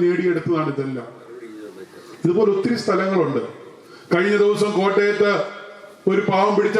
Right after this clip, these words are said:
മനുഷ്യൻ മലങ്കര മെത്രാപ്പോലീത്തയ്ക്ക് കോടികൾ വിലയുള്ള അഞ്ച് ഏക്കർ സ്ഥലം എഴുതി കൊടുത്തു. അവർക്കും വീട്ടുകാരും അവർക്കും പറയാൻ ആൾക്കാരും ഒക്കെ ഉണ്ട്. അഞ്ച് ഏക്കർ സ്ഥലം ഒരാൾ എഴുതി കൊടുത്ത്. കണ്ടനാട് ഭദ്രാസനത്തിൽ മലങ്കര മെത്രാപ്പോലീത്തയ്ക്ക് ഒരാൾ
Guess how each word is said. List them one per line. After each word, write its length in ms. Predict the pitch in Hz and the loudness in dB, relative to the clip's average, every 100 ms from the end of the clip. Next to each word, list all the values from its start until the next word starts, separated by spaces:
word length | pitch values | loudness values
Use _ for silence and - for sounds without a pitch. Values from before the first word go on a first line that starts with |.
| 202 | 2
മനുഷ്യൻ 280 | 196 202 208 190 | 0 0 0 0
മലങ്കര 260 | 196 208 202 | 0 2 0
മെത്രാപ്പോലീത്തയ്ക്ക് 840 | 208 202 202 196 196 196 190 190 - | 2 0 2 2 2 2 0 -2 0
കോടികൾ 480 | 196 208 214 220 214 208 | 2 4 4 2 2 4
വിലയുള്ള 300 | 202 196 185 175 | 2 2 0 0
അഞ്ച് 160 | 180 196 | 0 0
ഏക്കർ 180 | 196 175 | -2 -2
സ്ഥലം 220 | 175 180 170 | -2 0 0
എഴുതി 180 | 160 170 | 0 0
കൊടുത്തു. 260 | 139 131 117 - - - - - - 127 | -2 -4 -6 -8 -20 -20 -20 -12 -6 -2
അവർക്കും 300 | 147 180 180 | 0 0 2
വീട്ടുകാരും 540 | 170 175 185 185 175 151 - - 156 | 2 2 2 2 2 0 -6 -6 -4
അവർക്കും 280 | 151 170 185 175 | -2 0 0 0
പറയാൻ 280 | 160 175 170 | 0 0 2
ആൾക്കാരും 360 | 156 160 180 175 | 0 0 0 0
ഒക്കെ 140 | 156 160 | 0 -2
ഉണ്ട്. 120 | 135 | 0
അഞ്ച് 320 | 151 196 196 208 | -2 0 2 2
ഏക്കർ 180 | 202 185 | 0 -2
സ്ഥലം 260 | - 175 190 156 | 0 0 0 0
ഒരാൾ 180 | 151 151 | 0 -2
എഴുതി 160 | 147 151 156 | -4 -4 -4
കൊടുത്ത്. 260 | - 117 117 - - _ _ _ - - - - - - - - - - - - 160 | -4 -6 -10 -16 -20 _ _ _ -20 -20 -20 -20 -20 -20 -20 -20 -20 -20 -20 -4 0
കണ്ടനാട് 380 | 170 226 226 233 | 2 4 4 4
ഭദ്രാസനത്തിൽ 640 | 226 233 226 233 226 226 233 220 | 2 4 4 2 0 2 2 2
മലങ്കര 260 | 226 233 226 | 2 2 2
മെത്രാപ്പോലീത്തയ്ക്ക് 680 | 233 233 - 226 226 220 214 | 2 2 2 2 2 2 2
ഒരാൾ 160 | 220 | 2